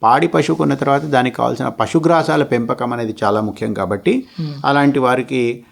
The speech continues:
Speaker 1: ఆ సగం ఎకరమన్నా కానీ కనీసము పశుగ్రాసాలు ఎవరైతే పెంచుకోవడానికి ఇష్టపడతారో,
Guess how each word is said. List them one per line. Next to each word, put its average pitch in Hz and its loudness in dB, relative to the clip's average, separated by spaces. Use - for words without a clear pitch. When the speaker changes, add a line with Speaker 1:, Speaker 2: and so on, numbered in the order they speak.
Speaker 1:
ఆ 127 2
సగం 135 2
ఎకరమన్నా 160 2
కానీ 139 0
కనీసము 120 -6
పశుగ్రాసాలు 113 -4
ఎవరైతే 120 -2
పెంచుకోవడానికి 113 -4
ఇష్టపడతారో, 123 -4